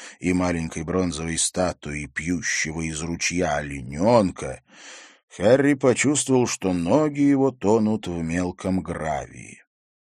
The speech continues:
На коньке гаража на две машины красовалась овальная медная табличка, на которой был изображён флаг, золотой треугольник на синем поле.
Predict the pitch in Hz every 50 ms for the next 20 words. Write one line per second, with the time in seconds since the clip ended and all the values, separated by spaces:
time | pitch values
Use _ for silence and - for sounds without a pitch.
0 | _ - 95 101 - 123 131 143 143 - 165 160 147 151 156 156 156 147 180 185
1 | 165 131 113 104 95 101 104 101 98 92 90 - - 95 92 90 87 85 85 82
2 | - - - - - - - - _ - - 110 117 - 147 160 175 175 165 160
3 | 139 - 127 120 117 139 156 156 147 143 139 131 127 120 117 131 135 110 104 113
4 | 117 113 107 - - 98 90 80 85 98 135 170 151 - - - 131 117 113 101
5 | - 110 104 - 147 139 131 120 113 131 143 135 127 113 110 113 107 110 107 104
6 | 101 120 127 120 110 104 - - 98 110 120 110 95 78 - - - - - -
7 | _ - - - _ - 80 82 87 92 98 95 95 - 110 110 101 92 - -
8 | - 85 87 87 85 80 - 92 107 120 117 107 104 101 101 101 98 92 - -
9 | - 87 92 92 90 - - - 92 87 80 80 82 87 90 - - 123 - -
10 | - -